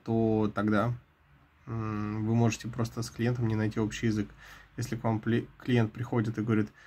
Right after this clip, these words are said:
«А, мне надо купить там, а, память, чтобы у меня, не знаю, там записалось десять фильмов», например, вы можете, конечно, человеку объяснить, что там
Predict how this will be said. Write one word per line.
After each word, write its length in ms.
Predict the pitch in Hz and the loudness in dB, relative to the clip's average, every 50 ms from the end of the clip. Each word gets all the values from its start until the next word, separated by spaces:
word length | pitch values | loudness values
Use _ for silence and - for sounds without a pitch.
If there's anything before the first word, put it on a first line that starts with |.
| - _ _ | -20 _ _
«А, 200 | - - 107 107 | -6 -4 -4 -2
мне 220 | 107 113 117 120 117 | 2 4 6 6 6
надо 240 | 113 107 104 107 104 | 6 6 4 2 0
купить 360 | - 113 110 117 110 107 - | -2 -4 -4 -4 -4 -4 -4
там, 260 | - 101 101 110 120 - _ _ _ _ _ | -4 -4 -4 -4 -6 -10 _ _ _ _ _
а, 340 | - 110 107 107 107 107 110 113 | -6 -4 -4 -2 -2 -2 -4 2
память, 440 | - 120 117 110 107 104 104 - | 4 6 6 6 6 2 0 -4
чтобы 340 | - - - - 110 107 110 110 | -8 -16 -12 -8 -6 -4 -2 0
у 20 | |
меня, 200 | 107 107 104 104 | 0 0 0 0
не 140 | 104 104 104 | 0 -2 -2
знаю, 180 | 107 104 101 | -2 -2 -2
там 160 | 101 101 104 104 | -2 -4 -4 -4
записалось 440 | 113 107 - - - 113 110 107 | -4 -4 -4 -2 -2 0 0 2
десять 260 | 104 107 110 107 - - | 2 4 2 2 0 -2
фильмов», 460 | - 151 156 165 160 131 120 - - _ _ _ _ - | -2 0 2 2 2 0 0 -4 -14 _ _ _ _ -10
например, 440 | 110 107 120 117 110 104 104 107 - - - - - - _ _ - | -10 -6 -4 -2 -2 0 -2 -2 -6 -12 -20 -20 -20 -20 _ _ -2
вы 100 | 123 120 | 2 2
можете, 340 | 120 127 147 139 139 - - - | 4 4 4 2 0 -4 -8 -6
конечно, 260 | 117 110 107 - - | -6 -6 -6 -6 -6
человеку 280 | - 117 110 107 113 110 | -4 -4 -4 -2 -2 -2
объяснить, 440 | 104 104 104 - 147 151 147 - - - - - - | -2 -2 -2 0 0 0 0 -2 -6 -20 -20 -20 -20
что 300 | - - - 104 104 101 | -18 -10 -8 -8 -8 -8
там 260 | - - 113 120 120 | -8 -10 -12 -12 -14